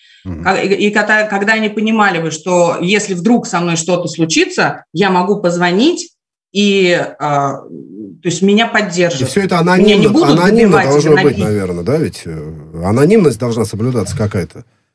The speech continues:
Speaker 1: Или не обязательно?
Speaker 2: Ну, во-, да, почему нет? Конечно, здесь же вопрос, главное, помочь.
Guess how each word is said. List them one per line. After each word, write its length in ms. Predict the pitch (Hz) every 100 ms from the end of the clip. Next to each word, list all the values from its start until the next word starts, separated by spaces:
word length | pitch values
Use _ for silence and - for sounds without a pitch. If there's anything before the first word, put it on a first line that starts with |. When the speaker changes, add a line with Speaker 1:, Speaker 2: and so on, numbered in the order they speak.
| _ _ _ _ _ _ _ - - - -
Speaker 1:
Или 140 | 127
не 100 | 143
обязательно? 560 | 151 165 175 220 220 190
Speaker 2:
Ну, 60 | 165
во-, 220 | 220 226
да, 260 | 269 339 233
почему 360 | 233 - 269
нет? 280 | 277 254 185
Конечно, 720 | 202 226 311 320 - 180 143 -
здесь 300 | 180 240 254
же 80 | 247
вопрос, 400 | 240 254 247 247
главное, 520 | 147 196 226 233 220
помочь. 640 | 214 214 233 302 - -